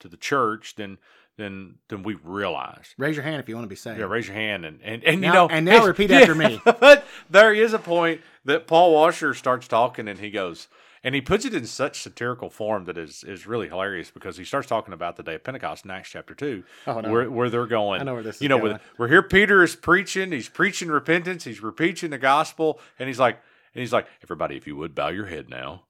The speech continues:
Speaker 1: Now, if you would like to ask Je-, uh, Jesus into that God-sized hole in your heart." I see that hand back there. I see it. That's it. Thank you, ma'am. Th-, and he goes on this, and I'm, and, but I'm sitting there listening to it going, "Man, that is what you see." And, and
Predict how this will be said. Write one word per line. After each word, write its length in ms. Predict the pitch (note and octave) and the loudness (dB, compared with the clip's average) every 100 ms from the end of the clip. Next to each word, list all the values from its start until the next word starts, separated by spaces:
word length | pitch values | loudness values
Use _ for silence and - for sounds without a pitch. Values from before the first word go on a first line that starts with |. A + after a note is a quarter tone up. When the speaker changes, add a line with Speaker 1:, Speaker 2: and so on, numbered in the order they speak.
| _ _ | _ _
Speaker 1:
Now, 280 | E2 E2+ F#2 | -8 -6 -8
if 100 | F2+ | -10
you 120 | G2+ | -8
would 100 | G2 | -2
like 340 | G2 C#3+ E3 | 2 0 0
to 160 | - B2+ | -10 -6
ask 280 | C#3 D3+ - | -6 -6 -10
Je-, 320 | C#3 D#3 D3 | -8 -8 -4
uh, 160 | B2 A2+ | -4 -2
Jesus 480 | B2+ F3 G2+ E2+ | -4 -4 -6 -8
into 160 | F#2+ G2+ | -10 -8
that 220 | F#2+ G2 - | -4 -6 -2
God-sized 720 | G#2+ C#3+ C3 D3+ D#3 D3+ - | 0 0 -2 -4 -2 -2 -6
hole 420 | - E3 G2 D#2+ | -4 -2 -2 -4
in 120 | D#2+ | -6
your 100 | E2 | -8
heart." 240 | - B2 - - | 0 0 0 -2
I 100 | G#2+ | -2
see 180 | E3 | 0
that 160 | F3+ D#3+ | 2 2
hand 200 | B2 B2 | 2 2
back 200 | A2+ G#2+ | 2 2
there. 260 | A2+ A2 G#2 _ _ - | 0 -2 -4 _ _ 2
I 80 | |
see 340 | C#3+ - C4+ C#4+ | 2 6 6 12
it. 320 | A#3 A3 G#3+ - - | 12 12 12 -2 2
That's 240 | A#2 B2 D3 | 2 4 4
it. 180 | C#3 | 4
Thank 220 | D#3 D#3 D#3 | 6 6 6
you, 40 | |
ma'am. 360 | C#3+ C#3 C3+ B2 | 6 8 6 6
Th-, 180 | E3+ - - | 4 4 2
and 140 | G#3 | 2
he 220 | D#3+ F4 C#4+ | 6 6 6
goes 360 | A3 A#3 B3 | 8 8 8
on 220 | G#3 B3 B3+ | 6 6 4
this, 220 | A3+ - - - - | -2 -6 -18 -20 0
and 180 | G3 G3 | 6 8
I'm, 160 | A#3+ G3+ | 8 6
and, 200 | F#3+ G3 | -2 2
but 100 | E3 | 4
I'm 140 | F#3+ E3+ | 4 2
sitting 200 | - G#3 | -4 -2
there 100 | E3 | -2
listening 220 | D#3 E3 | -2 -2
to 60 | F3+ | -6
it 60 | |
going, 260 | C3+ A#2 F2 - _ _ _ | -4 -4 -4 -10 _ _ _
"Man, 160 | C3+ | -6
that 140 | A#2+ C#3 | -2 -4
is 100 | B2+ | -6
what 160 | F2+ | -12
you 80 | F2 | -14
see." 560 | - - C#4 D4 A#2+ D#2+ _ _ _ | -14 -8 0 0 0 -8 _ _ _
And, 180 | D3+ D3+ | -6 -4
and 200 | D#3 C#3 | -4 -6